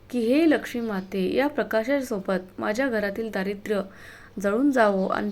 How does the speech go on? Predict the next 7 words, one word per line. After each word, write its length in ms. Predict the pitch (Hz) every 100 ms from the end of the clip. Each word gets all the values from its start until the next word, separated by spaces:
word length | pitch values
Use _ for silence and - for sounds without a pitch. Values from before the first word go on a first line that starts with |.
| 208
तुझा 260 | 226 277
वास 320 | 247 240 269
माझ्या 300 | 247 196 208
घरामध्ये 600 | 220 208 202 196 196 202
कायम, 440 | 220 - 202 214 247 - - - - - - - - -
कायमस्वरूपी 760 | 226 240 320 320 233 214 214 269
राहावो." 520 | 214 175 175 175 170